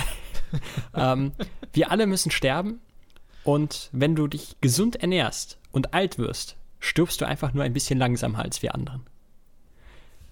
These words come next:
Das ist in etwa so nihilistisch, wie man Ricky Gervais sonst auch kennt. Von daher,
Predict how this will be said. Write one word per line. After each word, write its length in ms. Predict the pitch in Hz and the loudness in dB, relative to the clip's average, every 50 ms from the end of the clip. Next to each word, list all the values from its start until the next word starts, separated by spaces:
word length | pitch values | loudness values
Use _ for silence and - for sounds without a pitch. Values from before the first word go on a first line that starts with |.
| - - - - - - - - - - - - - - - - - - - - - - | -10 -10 -10 -10 -12 -16 -16 -18 -18 -20 -20 -20 -20 -20 -18 -18 -20 -20 -20 -20 -12 -2
Das 120 | - 123 131 | 0 2 2
ist 80 | 139 | 2
in 80 | 147 160 | 2 2
etwa 480 | 135 151 151 - 156 147 143 143 - - | 2 2 2 4 4 4 4 4 2 2
so 280 | 151 135 123 147 160 156 | 0 2 2 4 4 4
nihilistisch, 760 | 156 151 147 147 131 139 135 143 135 - - 139 131 - - | 4 6 6 6 6 6 6 4 4 2 0 -2 -2 0 0
wie 80 | 135 | 2
man 300 | 131 131 127 123 127 127 - | 2 4 4 2 0 0 0
Ricky 220 | 131 127 127 135 123 | 0 2 4 4 4
Gervais 280 | 127 120 120 120 120 | 2 2 2 2 0
sonst 300 | - - 123 123 - - | 2 0 0 0 0 0
auch 160 | 139 143 139 | 0 -2 -2
kennt. 280 | - - 143 143 143 - | -2 -2 -2 -2 -4 -4
Von 180 | - - 123 117 | -6 -6 -2 0
daher, 420 | 120 113 110 117 117 120 120 123 | 0 0 2 0 0 0 -2 -4